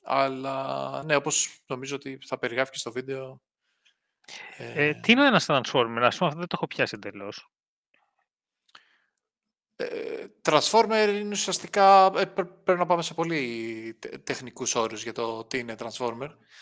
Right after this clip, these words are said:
Speaker 1: Ε, αλλά είναι, είναι μια καινούρια τεχνολογία στα, στα νευρονικά δίκτυα. Το είχαμε δει πολύ να χρησιμοποιείται,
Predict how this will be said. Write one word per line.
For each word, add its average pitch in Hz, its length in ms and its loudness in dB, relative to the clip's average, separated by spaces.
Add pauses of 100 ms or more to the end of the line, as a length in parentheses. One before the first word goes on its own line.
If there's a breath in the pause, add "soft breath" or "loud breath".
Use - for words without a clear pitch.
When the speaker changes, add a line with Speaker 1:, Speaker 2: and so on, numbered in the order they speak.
(360 loud breath)
Speaker 1:
Ε, 131 600 -6 (1120)
αλλά 156 540 4
είναι, 208 340 0
είναι 190 420 -2 (120)
μια 180 180 4
καινούρια 160 540 -2
τεχνολογία 135 640 2
στα, 131 260 -4
στα 131 160 -2
νευρονικά 123 460 0
δίκτυα. 147 640 -2 (160)
Το 135 260 6
είχαμε 151 320 -2
δει 143 100 -8
πολύ 143 220 -6
να 151 60 -6
χρησιμοποιείται, 131 960 -4